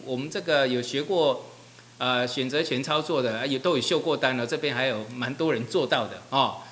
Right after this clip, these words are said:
那这一波下来，然后最后一个末日期权，像五零E T F也是一样，这个一涨起来都是几千个百分点的，啊，几千个百分点，也，一倍是一百个百分点，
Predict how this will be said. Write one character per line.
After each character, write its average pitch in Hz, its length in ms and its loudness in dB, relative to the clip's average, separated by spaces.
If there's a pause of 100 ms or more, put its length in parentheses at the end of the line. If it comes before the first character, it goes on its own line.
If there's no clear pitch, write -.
(100)
那 147 100 0
这 185 160 2
一 180 80 8
波 180 180 4
下 165 260 2
来， 87 240 -8
然 131 120 0
后 170 100 2
最 175 280 2
后 165 180 2
一 127 80 -2
个 127 100 -2
末 147 220 -2
日 147 120 -4
期 110 260 -8
权， 87 180 -12 (480)
像 185 220 2
五 131 160 -2
零 139 120 -4
E 175 120 -4
T 190 200 -2
F 160 160 -2
也 110 160 -4
是 - 160 -6
一 143 60 -4
样， 143 180 -4 (260)
这 185 80 -8
个 202 80 -6
一 226 140 -2
涨 180 280 2
起 185 100 -4
来 123 140 0
都 175 100 -2
是 185 100 -6
几 117 320 -8
千 156 360 -4 (120)
个 143 120 -4
百 - 160 -12
分 131 200 -4
点 87 240 -8
的， - 600 -12
啊， 101 180 -4
几 139 140 -6
千 254 180 4
个 233 100 6
百 127 160 2
分 190 160 0
点， 123 200 -4 (480)
也， 156 260 2 (640)
一 185 100 -4
倍 196 220 4
是 202 160 0
一 190 60 0
百 127 160 0
个 113 100 -4
百 92 160 -6
分 113 220 -6
点， 90 160 -12